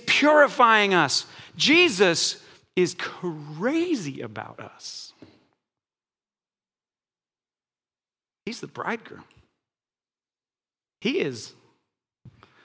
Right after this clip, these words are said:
he's excited about marrying us. He looked at us and goes, "Oh, you, you are the only one for me. I'm,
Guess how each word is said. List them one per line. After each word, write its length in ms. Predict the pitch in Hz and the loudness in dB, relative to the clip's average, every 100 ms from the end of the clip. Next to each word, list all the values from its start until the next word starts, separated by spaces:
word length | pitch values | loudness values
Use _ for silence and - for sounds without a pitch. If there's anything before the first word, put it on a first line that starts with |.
| _ _ _ _ - | _ _ _ _ -4
he's 220 | 202 311 | -2 0
excited 540 | 381 - - 131 127 | -2 -2 -2 -2 -2
about 260 | 156 160 175 | -4 -2 0
marrying 480 | 165 277 277 165 117 | 0 0 0 -2 -2
us. 460 | 95 - - - - _ _ _ _ _ _ _ _ _ _ _ _ _ _ _ _ | -6 -8 -8 -10 -12 _ _ _ _ _ _ _ _ _ _ _ _ _ _ _ _
He 160 | - 311 | 2 4
looked 300 | 294 285 285 | 4 2 2
at 80 | 233 | 4
us 220 | 262 - | 4 0
and 140 | 196 | -2
goes, 300 | 170 151 - - | 2 0 0 -2
"Oh, 420 | 135 131 123 - - - - - - - - - - - | 2 2 2 -2 -14 -16 -18 -20 -20 -18 -20 -20 -20 -16
you, 640 | 143 160 240 302 320 330 339 - - - - - | -10 -8 -4 -2 0 -2 -8 -16 -14 -16 -20 -12
you 300 | 135 120 254 | -10 2 2
are 80 | 220 | 2
the 120 | 143 | 0
only 260 | 135 131 123 | -2 -4 -6
one 200 | 139 120 | -6 -8
for 140 | 131 | -8
me. 240 | 107 117 - - _ _ _ _ _ _ _ _ _ - | -8 -8 -10 -20 _ _ _ _ _ _ _ _ _ -12
I'm, 220 | - 175 | -8 -8